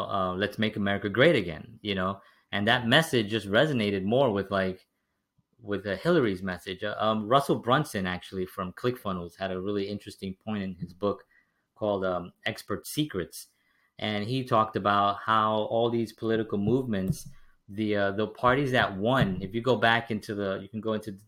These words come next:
the, and I don't remember what their slogans were, all of them, but if you go to the ones that won in the last, uh, forty years, the, all the political parties that talked about the future,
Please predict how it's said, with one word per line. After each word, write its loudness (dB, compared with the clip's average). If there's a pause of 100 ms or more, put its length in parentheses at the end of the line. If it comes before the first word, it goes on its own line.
the, -6 (360)
and -10
I -4
don't 0
remember 0
what 0
their 0
slogans -2
were, 0
all 2
of -2
them, -4
but -2 (380)
if -6
you -6
go 4
to 0
the 4
ones 0
that 2
won 0
in -2
the -2
last, -2
uh, 0 (380)
forty 4
years, 0 (580)
the, 0
all 6
the 2
political -2
parties 2
that 2 (220)
talked 2
about 2
the -2
future, 0